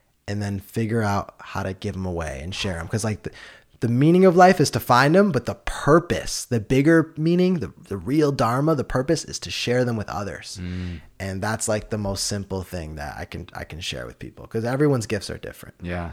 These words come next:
Speaker 1: You know, your gift is, what, what would you say your gifts are?
Speaker 2: What my gifts are? I think it's, it's people. I'm, I, I, I realize that my, my skill is communicating with people, and, um,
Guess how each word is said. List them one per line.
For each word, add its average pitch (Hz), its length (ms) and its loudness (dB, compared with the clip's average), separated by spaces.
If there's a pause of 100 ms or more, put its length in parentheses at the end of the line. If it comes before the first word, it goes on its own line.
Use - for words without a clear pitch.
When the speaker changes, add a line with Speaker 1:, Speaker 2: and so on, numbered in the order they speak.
Speaker 1:
You 113 80 -4
know, 104 120 -2
your 120 220 2
gift 117 380 -2
is, 101 140 -4 (140)
what, 127 160 -2
what 139 160 4
would 143 120 4
you 131 60 -6
say 120 120 -2
your 110 160 -2
gifts 95 280 -6
are? 82 180 -10 (1900)
Speaker 2:
What 80 140 -8
my 87 160 -2
gifts 87 280 -6
are? 101 160 2
I 90 60 0
think 92 180 -6
it's, - 300 -8 (140)
it's - 580 -8 (600)
people. - 500 -6 (300)
I'm, 82 360 -8
I, 82 120 -4
I, 69 380 -4 (160)
I 87 80 -4
realize 87 580 0
that 80 80 -6
my, 80 560 -4 (340)
my 90 160 -2
skill 95 640 -2
is 87 260 -4
communicating 90 460 -4
with 80 120 -6
people, 98 400 -2
and, 80 320 -6 (440)
um, 76 560 -6